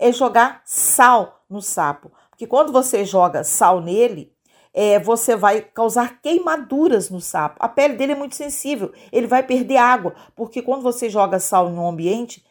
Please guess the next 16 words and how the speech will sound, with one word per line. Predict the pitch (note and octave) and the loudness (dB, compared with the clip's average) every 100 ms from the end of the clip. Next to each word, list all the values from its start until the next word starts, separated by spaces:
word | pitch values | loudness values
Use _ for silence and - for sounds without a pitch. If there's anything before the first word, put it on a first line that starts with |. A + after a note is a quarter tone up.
| _ _ | _ _
aquele, | - F#3+ A#3 G3+ | -12 -2 0 0
aquele | - - F#3+ | -2 -4 -2
local, | F#3 F3+ A3+ | 0 2 2
uma | A3+ | 2
verdura, | G3+ G#3 A3 C4+ | 0 0 0 0
por | A#3 | 0
exemplo, | F#3 E3+ C4 C#4 _ _ - | -2 -2 -4 -6 _ _ -2
ela | A#3 B3+ | 2 2
perde | B3+ A#3+ - C4 | 2 0 0 0
água. | B3 B3 G3 - | 2 2 -2 -8
Isso, | G3 G3+ - - - | -12 -16 -18 -16 -10
esse | G3+ | -10
processo | - G3+ G#3 A#3+ A#3+ | -6 -6 -2 -4 -4
se | A#3 | -8
chama | - A#3 A#3+ - | -6 -4 -4 0
osmose, | A#3+ B3+ A3 G#3+ A3 - D#3+ | 0 0 0 2 2 0 -10